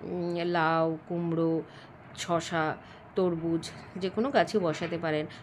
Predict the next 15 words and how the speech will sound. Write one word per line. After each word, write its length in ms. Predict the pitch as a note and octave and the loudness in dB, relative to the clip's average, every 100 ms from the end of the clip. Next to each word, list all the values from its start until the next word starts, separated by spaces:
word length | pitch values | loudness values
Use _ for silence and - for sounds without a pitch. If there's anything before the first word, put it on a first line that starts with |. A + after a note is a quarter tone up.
| - | -4
আর 120 | E3 | 0
লতানো, 600 | E3 D#3+ F3 F3+ G3 F#3+ - | 2 2 2 0 0 -2 -4
উম, 240 | D#3+ E3+ F3 | -4 -4 -2
যুক্ত 340 | F3 - F3+ | -4 -4 0
গাছে 280 | E3+ D#3 F#3+ | 2 0 -4
কিন্তু 340 | F#3+ F3+ G#3+ A#3 | -4 -2 0 0
একটু 240 | G3 - F3 | -2 -6 -2
বড় 220 | D#3+ D#3 | 0 2
জায়গা 320 | E3 D#3+ E3+ | 2 0 0
হলে 240 | E3 D#3+ G#3+ - | 0 -2 -4 -2
খুব 140 | A3+ - - - - - | -4 -4 -12 -14 -12 -8
ভালো 320 | C#3+ D#3 D3+ | -2 2 2
হয়। 260 | D#3 C#3 B2+ - - - - - - - - - - - - - | 2 0 -2 -8 -12 -12 -12 -14 -14 -14 -14 -16 -16 -18 -12 -4
তো 80 | |
দেখুন 340 | F#3+ G3 A#3 | 2 2 2